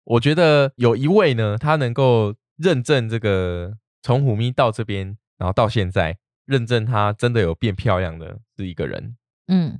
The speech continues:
Speaker 1: 嗯。
Speaker 2: 谁？
Speaker 1: 是，是你姐姐。
Speaker 2: <laughs> 我姐姐。
Speaker 1: 对。
Speaker 2: 嗯。
Speaker 1: 对，因为一开始虎咪来的时候，因为虎咪就是那种很大拉拉，动作都很大嘛。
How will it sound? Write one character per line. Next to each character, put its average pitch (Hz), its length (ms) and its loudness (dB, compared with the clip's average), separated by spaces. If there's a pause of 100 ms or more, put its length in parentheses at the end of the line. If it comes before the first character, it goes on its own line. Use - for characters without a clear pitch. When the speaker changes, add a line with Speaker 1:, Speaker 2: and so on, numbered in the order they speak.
(100)
Speaker 1:
嗯。 85 200 -10
Speaker 2:
谁？ 131 380 -4 (400)
Speaker 1:
是， 95 160 -4
是 101 140 -4
你 90 120 -2
姐 85 160 -4
姐。 - 260 -10 (140)
Speaker 2:
<laughs> 196 320 6
我 196 120 4
姐 175 340 2
姐。 147 180 -6
Speaker 1:
对。 101 140 -2
Speaker 2:
嗯。 170 280 2 (200)
Speaker 1:
对， 92 160 -4
因 131 100 2
为 135 180 2 (420)
一 147 100 -4
开 147 180 0
始 123 160 -2
虎 101 160 -2
咪 120 160 -2
来 98 120 2
的 92 60 2
时 110 60 -4
候， 123 80 2
因 151 80 2
为 139 60 2
虎 98 180 -2
咪 117 140 0
就 135 100 2
是 127 300 0
那 123 100 0
种 87 400 -4
很 85 240 -6
大 117 180 0
拉 101 200 2
拉， 98 160 0
动 110 200 0
作 107 140 0
都 101 100 0
很 82 160 -4
大 90 240 -4
嘛。 117 140 -14